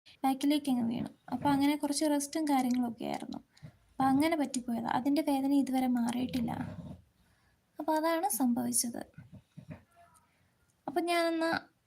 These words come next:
ആ, പൊയ്ക്കോട്ടെ. അപ്പം നമുക്ക് അടുത്ത ദിവസം കാണാം. നാളെ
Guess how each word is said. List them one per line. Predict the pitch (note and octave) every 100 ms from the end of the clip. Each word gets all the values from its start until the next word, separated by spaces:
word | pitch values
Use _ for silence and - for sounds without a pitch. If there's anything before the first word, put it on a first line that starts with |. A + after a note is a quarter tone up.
| _
ആ, | - D4 C#4+ C#4 C#4
പൊയ്ക്കോട്ടെ. | C4+ D4 C#4+ D4 C4 A3+ - - _
അപ്പം | C4 C4+
നമുക്ക് | C4+ C4+ C4 D4+ D4+ _ - - - - - -
അടുത്ത | D4 C#4 E4
ദിവസം | D#4 C#4 C4 - C#4+ - - - - -
കാണാം. | - - G#3+ B3
നാളെ | C#4 D4 F#4